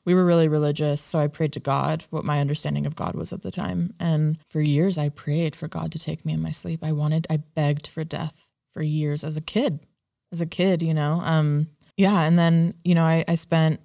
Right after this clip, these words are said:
after that terror and that, just, like, my body,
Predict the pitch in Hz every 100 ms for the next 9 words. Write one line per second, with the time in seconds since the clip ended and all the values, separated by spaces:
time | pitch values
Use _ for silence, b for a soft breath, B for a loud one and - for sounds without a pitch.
0 | _ - 160 - 170 160 160 156 151 _
1 | _ - 156 156 156 151 151 156 175 _
2 | _ 156 - 156 147 - - _ 175 160
3 | 147 165 175 156 160